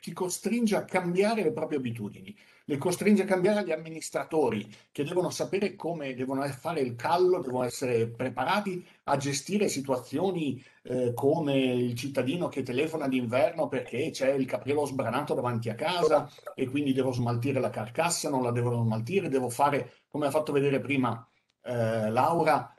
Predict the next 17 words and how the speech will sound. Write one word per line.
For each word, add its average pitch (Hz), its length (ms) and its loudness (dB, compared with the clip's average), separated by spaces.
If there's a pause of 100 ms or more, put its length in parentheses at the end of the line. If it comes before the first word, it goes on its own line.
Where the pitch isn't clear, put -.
devo 131 380 4
essere 135 380 4
pronta 151 260 4
a - 40 2
fare 131 160 -2
una 127 140 0
comunicazione 123 760 -4
efficace, 135 640 -4
eccetera, 127 400 -4
eccetera. 107 440 -6 (360)
Devono 180 280 4
cambiare, 143 1040 4
l'abbiamo 110 420 -4
già 117 100 0
detto, 120 240 -2
i 110 60 -4
pastori, 131 600 0